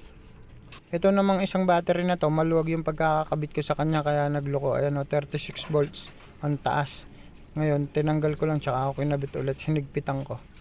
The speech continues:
Ayan. Na-reading na niya ng maayos. Ah, na-read na niya ng maayos, ganun. Ayan, battery test, C C A.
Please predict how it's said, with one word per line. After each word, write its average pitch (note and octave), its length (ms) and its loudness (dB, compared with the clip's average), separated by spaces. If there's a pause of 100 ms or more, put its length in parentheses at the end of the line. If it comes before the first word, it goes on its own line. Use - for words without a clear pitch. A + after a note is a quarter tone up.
(460)
Ayan. C3+ 400 -2 (560)
Na-reading D3 480 0
na D3+ 80 0
niya D3+ 180 0
ng C#3+ 480 -2
maayos. C3 600 -4 (480)
Ah, C#3+ 160 2
na-read D#3 420 2
na E3 140 2
niya E3 160 2
ng D#3+ 120 -2
maayos, D3+ 520 0
ganun. C#3 400 -4 (640)
Ayan, C#3 300 -2
battery D3+ 400 0
test, C#3+ 320 0
C C#3+ 80 -6
C - 160 -6
A. C#3 180 0